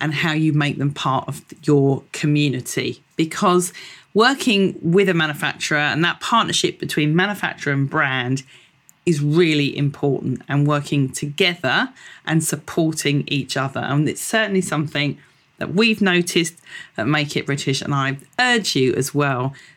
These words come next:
to do the same. If you've not done already, reach out to your customers and jump on a video call with some of them, 'cause it's just been a real eye-opener for us. And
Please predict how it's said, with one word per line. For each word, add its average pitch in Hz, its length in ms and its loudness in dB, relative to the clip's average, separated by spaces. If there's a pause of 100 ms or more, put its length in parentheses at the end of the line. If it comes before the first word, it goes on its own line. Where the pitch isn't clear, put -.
to - 120 -4
do 147 220 2
the 135 80 -4
same. 139 340 0
If 139 160 -2
you've 151 200 0
not 196 380 4
done 151 180 0
already, 135 640 0 (800)
reach 226 280 0
out 226 200 0
to - 100 0
your 180 140 2
customers 170 480 0
and 165 100 4
jump 185 260 0
on 170 60 4
a 165 60 4
video 175 480 2
call 147 280 2
with 139 160 2
some 156 220 -2
of 147 140 -2
them, 131 160 -4
'cause 214 180 0
it's 226 220 0
just - 240 -6
been 311 160 2
a 294 80 2
real 277 360 2
eye-opener 156 760 2
for 131 300 -4
us. - 440 -4 (480)
And 175 300 0